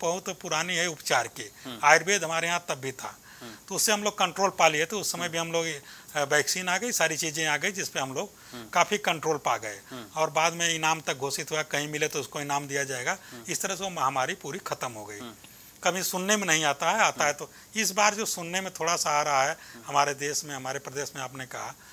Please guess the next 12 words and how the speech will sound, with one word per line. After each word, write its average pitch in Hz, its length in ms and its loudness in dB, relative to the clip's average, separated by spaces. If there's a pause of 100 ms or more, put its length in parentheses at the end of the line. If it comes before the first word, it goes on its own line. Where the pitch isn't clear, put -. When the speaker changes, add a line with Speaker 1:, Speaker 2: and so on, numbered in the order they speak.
(380)
Speaker 1:
यह 180 440 4 (100)
विदेशों 143 440 -4
का 151 120 -2
रोग 139 320 -4
है। 113 340 -8
Speaker 2:
हम्म। 120 140 -14 (260)
Speaker 1:
हम 139 200 -4
लोग, 147 180 -2
अ, 139 160 -4
जैसे 135 280 -4
दिल्ली 135 320 -8 (100)
के 131 380 -8